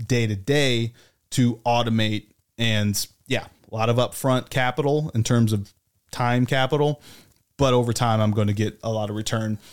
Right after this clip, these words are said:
And there's also the delegation of tasks, finding people that can do those different tasks to really save you time. And sometimes if you're someone that has a company, you may actually have less money for you to take home.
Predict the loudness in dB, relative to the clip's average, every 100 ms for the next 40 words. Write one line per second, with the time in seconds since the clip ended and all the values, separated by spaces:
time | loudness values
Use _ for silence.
0 | -14 0 2 2 2 0 -4 -2 -4 0
1 | 0 0 0 0 0 -4 -8 -8 -6 -6
2 | -6 -6 -10 -20 -20 -6 -2 0 0 -2
3 | -2 -4 -2 -2 -4 -10 _ -4 -2 0
4 | -2 -2 -2 2 4 4 4 2 2 0
5 | -2 -4 -2 0 0 -2 0 0 2 2
6 | 0 0 -4 -2 0 0 0 -2 -6 _
7 | _ -6 0 0 0 -4 -6 -2 0 0
8 | 0 0 2 4 2 0 0 0 2 2
9 | 2 2 2 0 0 -2 -4 -2 0 0
10 | -2 -2 -2 0 0 0 -2 -12 _ _
11 | -2 2 4 4 2 2 0 -2 -2 0
12 | 0 -2 -8 _ _ _ _ -2 0 0
13 | 0 2 2 0 2 0 2 2 0 0
14 | -2 -2 0 0 0 -2